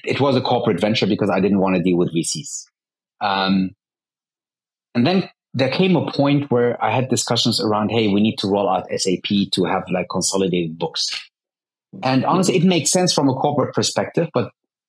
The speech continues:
do I enjoy doing that and do this corporate integration? No. So it's time for me to move on. There's much better people than me that take a company from a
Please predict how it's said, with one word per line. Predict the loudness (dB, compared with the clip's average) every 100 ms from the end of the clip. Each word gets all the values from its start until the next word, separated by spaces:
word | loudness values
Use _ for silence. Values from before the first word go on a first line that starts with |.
| _
do | 0
I | 2 2
enjoy | 2 2 2 2
doing | 2 2 2
that | 0 -2
and | -4 -4 -4
do | -2
this | 0 0
corporate | -2 -2 -2 -4
integration? | -2 -2 0 2 2
No. | 0 -4 _ _ _ _ _
So | -2
it's | 0
time | 0 2
for | 2
me | 2
to | 2
move | 2 2
on. | 0 2
There's | 2 0 0
much | 0 -2 -4 -4
better | 0 2 0
people | 0 0 2 0
than | 0 0 2
me | 2 2 -2 -8 _ -6
that | -4
take | -2 0
a | 0
company | 0 -2 2 2 0
from | 0 0 2 0
a | 0 0 0 -2